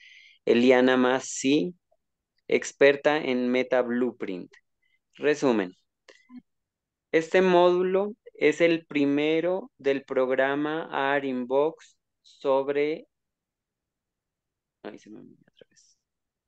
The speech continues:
Emocionante tecnología de A R. En esta lección abarcaremos la tecnología de A R,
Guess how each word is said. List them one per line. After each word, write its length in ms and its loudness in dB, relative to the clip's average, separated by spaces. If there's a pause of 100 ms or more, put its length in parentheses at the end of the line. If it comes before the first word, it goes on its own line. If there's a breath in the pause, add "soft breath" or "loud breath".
(100)
Emocionante 1200 -4
tecnología 840 -2
de 240 -2
A 360 -4 (120)
R. 340 -4 (920 soft breath)
En 140 6
esta 240 4
lección 840 0 (320)
abarcaremos 960 2
la 180 -2
tecnología 840 -4
de 220 -2
A 220 -2
R, 380 -4